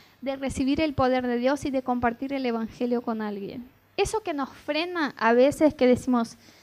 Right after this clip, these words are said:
"Pero ¿cómo voy a hablar a la persona?". Y por ahí me pregunta algo de Dios y yo voy a decir que no sé, y va a decir, "¿Y cómo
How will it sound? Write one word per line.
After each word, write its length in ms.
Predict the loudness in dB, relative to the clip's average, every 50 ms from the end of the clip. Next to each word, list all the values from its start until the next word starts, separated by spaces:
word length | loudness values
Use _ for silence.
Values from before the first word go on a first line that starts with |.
| _ _ _ _ _ _ _ _ _ _
"Pero 180 | -8 -6 -6 -6
¿cómo 240 | -4 -4 -4 -4 -2
voy 120 | -2 -2
a 140 | -2 -2 -2
hablar 240 | -2 -2 -2 -2 -2
a 80 | -2
la 140 | -2 -4 -4
persona?". 400 | -4 -6 -6 -6 -8 -6 -6 -6
Y 40 | -6
por 160 | -4 -4 -4
ahí 100 | -4 -6
me 120 | -8 -8
pregunta 400 | -8 -8 -8 -6 -6 -6 -2 -2
algo 180 | -2 -2 0 0
de 200 | 0 0 0 0
Dios 260 | 0 -2 -2 -2 -6
y 60 | -10
yo 120 | -12 -10 -8
voy 120 | -8 -8
a 20 | -10
decir 220 | -10 -10 -12 -10
que 120 | -8 -6
no 160 | -4 -4 -4 -6
sé, 380 | -4 -2 0 2 2 0 -2 -4
y 80 | -2
va 80 | -2 -2
a 40 | -2
decir, 160 | -2 -4 -6
"¿Y 40 | -4
cómo 460 | -4 -4 -2 -2 -2 -2 -2 -4